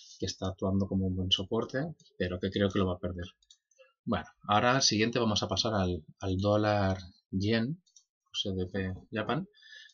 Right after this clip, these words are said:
en el cual, pues bueno, vemos que lleva una, una subida bastante interesante,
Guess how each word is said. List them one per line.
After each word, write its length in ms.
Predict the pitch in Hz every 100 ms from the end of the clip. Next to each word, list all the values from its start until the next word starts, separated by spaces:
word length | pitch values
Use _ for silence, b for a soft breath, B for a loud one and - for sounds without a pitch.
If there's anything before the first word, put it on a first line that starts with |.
| _
en 120 | 110 113
el 160 | 110
cual, 200 | 107 117
pues 140 | 120 104
bueno, 320 | 98 92 90 90 -
vemos 260 | 95 101 101
que 80 |
lleva 220 | 98 98 101
una, 480 | 101 98 95 90 -
una 160 | 104
subida 340 | 101 98 104 127
bastante 320 | - 92 92
interesante, 680 | 95 98 98 110 - 120